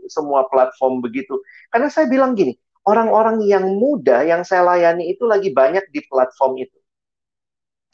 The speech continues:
Kalau, ya sama lah, kita mau mancing gitu. Kalau kita mau mancing ikan, ma-, mancingnya di mana? Masa di bak mandi? Ya, nggak ada ikan di situ.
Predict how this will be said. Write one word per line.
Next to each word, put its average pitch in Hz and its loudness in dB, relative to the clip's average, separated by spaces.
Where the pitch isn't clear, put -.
Kalau, 160 4
ya 135 2
sama 143 0
lah, 120 -2
kita 165 -4
mau 151 2
mancing 131 -4
gitu. 117 -8
Kalau 131 0
kita 196 -2
mau 180 2
mancing 131 -2
ikan, 117 -2
ma-, 127 -2
mancingnya 151 0
di 127 -2
mana? 131 -2
Masa 202 0
di 131 2
bak 117 -2
mandi? 113 -2
Ya, 143 2
nggak 117 0
ada 254 0
ikan 190 0
di 165 0
situ. - -8